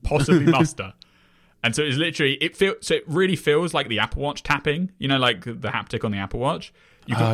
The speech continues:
Speaker 1: almost
Speaker 2: yeah.
Speaker 1: get that with the iPhone too, if you manually do it and you tap really, really lightly. So that's what I've had set for years. Um, and I love it, 'cause mostly I rely on the watch for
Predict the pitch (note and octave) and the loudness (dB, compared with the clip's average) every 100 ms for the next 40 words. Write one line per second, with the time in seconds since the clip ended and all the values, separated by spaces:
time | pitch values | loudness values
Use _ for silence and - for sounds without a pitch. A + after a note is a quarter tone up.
0 | A2+ A#2 A2 G#2 B2+ A2 G2+ G#2 G#2 G#2+ | 4 4 2 2 0 0 -2 -2 -2 -4
1 | G#2 G2 F2+ - F#2 F2 G#2+ - G#2+ A2+ | -4 -4 -6 -4 -4 -4 -6 -4 0 0
2 | G#2+ G2 G2+ G2 D#2+ F#2+ G2 - A#2 A2+ | 0 -4 -4 -4 -4 -6 -6 -4 -4 -4
3 | A2 G#2 G#2 G2+ G2 F#2 F2+ - F#2 - | -4 -4 -2 -4 -6 -4 -4 -6 -10 -16
4 | _ _ - - - B2 C3 C#3 C3 B2 | _ _ -20 -6 0 2 2 4 4 4
5 | - - - G2 - G#2 F2+ - F#2+ G2 | 2 -4 -6 -6 -2 -4 -4 -6 -6 -4
6 | F2 E2+ - - _ _ _ - D#3+ - | -4 -6 -12 -20 _ _ _ -16 -12 -10
7 | - C3+ _ _ _ _ _ _ _ F#2 | -10 -12 _ _ _ _ _ _ _ -6
8 | F#2 F#2 G2+ F#2+ - - - - G#2+ D3 | -6 -4 -4 -4 -6 -10 -8 -6 0 2
9 | D#3+ C3+ G#2+ G#2 G#2+ G#2 F#2+ G2+ A2+ - | 4 4 4 4 2 0 -2 -2 -4 -4
10 | - F#2+ F#2 | -6 -4 -4